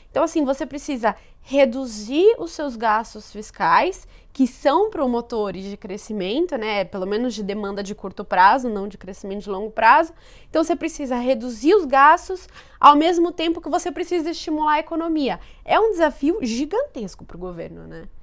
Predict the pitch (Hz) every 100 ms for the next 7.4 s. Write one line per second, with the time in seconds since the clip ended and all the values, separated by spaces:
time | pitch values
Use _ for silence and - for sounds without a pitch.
0 | - - - - - 214 226 185 180 196
1 | 240 - 294 320 - - - - - -
2 | - - - 240 240 247 392 440 339 240
3 | 254 269 262 240 247 240 208 214 214 202
4 | 220 196 208 208 - 185 202 254 247 -
5 | - - - 247 277 262 269 - 294 311
6 | - 311 370 339 349 466 508 427 392 247
7 | 240 302 -